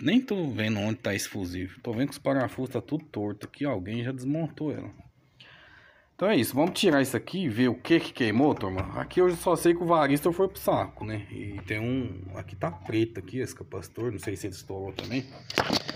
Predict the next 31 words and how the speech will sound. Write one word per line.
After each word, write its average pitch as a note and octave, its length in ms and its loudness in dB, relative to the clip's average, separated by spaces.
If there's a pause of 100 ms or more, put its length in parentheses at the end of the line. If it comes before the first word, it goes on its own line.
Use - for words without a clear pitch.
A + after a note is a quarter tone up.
(200)
Bom, G3+ 100 -2
nem F3+ 120 4
vou A#3+ 140 4
tentar A3+ 360 4
ligar, B2+ 500 4
porque G2 260 -4
aqui G2+ 200 0
a C#3 40 4
gente F3 220 4
dá F3+ 120 4
pra E3+ 200 2
ver C3+ 240 4
que - 100 -8
bem B2 200 0
na G3 100 6
entrada D3+ 360 4
da A#2 180 2
rede A2 320 2
já D#3 80 6
deu F3+ 200 8
ruim F#3 300 4
aqui. - 340 -6 (720)
Vamos - 460 -4
tirar C#3+ 240 2
essa C3+ 180 2
placa A2+ 420 0
daqui G2+ 500 -2
e - 800 -12
fazer C#3+ 180 0
alguns D3 380 2
testes. - 520 -6